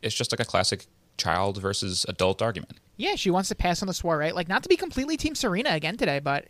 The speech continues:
Speaker 2: I, I don't blame her, you know? I gotta, gotta side with Serena.
Speaker 1: I'm okay with it. I mean, I still, I like Blair more, but I'm still always, like,
Speaker 2: Oh, yeah, yeah.
Speaker 1: slightly in Serena's corner.
Speaker 2: Listen, if Serena was going against Blair again, I'd be rooting for Blair, obviously, but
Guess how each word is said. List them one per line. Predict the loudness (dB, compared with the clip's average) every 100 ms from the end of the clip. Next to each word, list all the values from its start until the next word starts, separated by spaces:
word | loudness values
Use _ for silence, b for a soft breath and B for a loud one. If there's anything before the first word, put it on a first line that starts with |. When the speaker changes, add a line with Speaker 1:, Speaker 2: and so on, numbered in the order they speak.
| -12
Speaker 2:
I, | -6 -6 -6
I | -4
don't | -2
blame | -2 -2
her, | -4 -8 -10
you | -8
know? | -4 -6 -4
I | -2
gotta, | 0 0 0
gotta | -2 -2 0
side | 0 -2
with | -2
Serena. | 0 2
Speaker 1:
I'm |
okay | 4 2
with | 0
it. | -2
I |
mean, | 0 2
I | 4
still, | 4 4 4 4
I | 4
like | 4 4
Blair | 4 2
more, | 4 2
but | 2
I'm | 0
still | 0 2
always, | 4 2 2
like, | -2 -6 0 4
Speaker 2:
Oh, |
yeah, | 4 4
yeah. |
Speaker 1:
slightly | 2 4 4 4
in | 2 -2
Serena's | -2 -2
corner. | -2 -2 -4 -4
Speaker 2:
Listen, | 0 0 0
if | -6 -6 -4
Serena | 0 2
was | 2
going | 2 0
against | -2 -4
Blair | -2 -2
again, | -2 -6
I'd | -4
be |
rooting | -4 -4
for | -6
Blair, | -6 -6 -6
obviously, | -8 -8 -16 -14 -10
but | -12